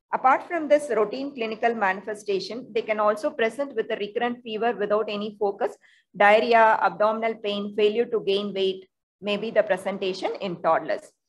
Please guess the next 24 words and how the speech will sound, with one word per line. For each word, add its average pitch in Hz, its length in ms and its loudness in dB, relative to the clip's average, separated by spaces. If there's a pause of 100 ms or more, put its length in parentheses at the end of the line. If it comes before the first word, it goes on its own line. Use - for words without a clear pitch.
(320)
Urinary 320 580 0
incontinence, 247 880 2
straining 262 480 -2
during 233 300 -4
urination, 214 640 0
poor 269 220 6
urinary 226 480 0
stream, 214 540 -6 (520)
anorectal 262 500 2
malformation, 208 880 0
and 196 200 -2
spinal 226 480 0
abnormalities 202 800 2 (100)
can 214 140 2
be 214 120 -4
seen 262 480 -6 (100)
in 208 160 -6
children 233 400 -4
who 214 100 2
are 196 100 6
having 208 440 -2
underlying 190 520 0
structural 214 580 -2
abnormalities. 170 880 -2